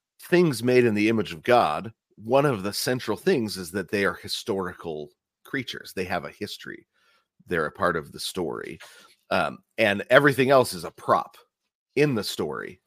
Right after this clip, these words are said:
right? So, um, you, the, a, a, uh, um, you know, say a, um,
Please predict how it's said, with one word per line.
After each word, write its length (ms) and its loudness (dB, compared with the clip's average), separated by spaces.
right? 280 -4
So, 360 0
um, 320 0
you, 320 -10
the, 320 2
a, 380 2
a, 380 2
uh, 160 0
um, 400 -6
you 160 -10
know, 200 -10
say 460 0
a, 260 -4
um, 420 -12